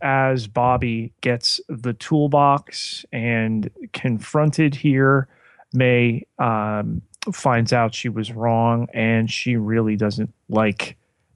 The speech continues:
being wrong. The real shield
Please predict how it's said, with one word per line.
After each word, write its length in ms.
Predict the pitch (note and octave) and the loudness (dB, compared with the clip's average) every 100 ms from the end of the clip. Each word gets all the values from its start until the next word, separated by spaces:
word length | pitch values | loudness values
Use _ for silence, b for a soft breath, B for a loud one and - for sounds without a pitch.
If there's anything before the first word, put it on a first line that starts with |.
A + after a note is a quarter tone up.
| - | 0
being 360 | B2 A#2 G#2+ A2 | 4 4 4 2
wrong. 540 | B2+ C3+ C#3 C#3 C3+ b b b b b b _ | 4 4 4 4 2 b b b b b b _
The 140 | C#3 | 0
real 500 | C3 C3 D#3+ F3 F3 | 2 4 4 6 4
shield 720 | D#3+ - E3 E3 E3+ E3+ E3+ | 2 0 0 4 4 2 0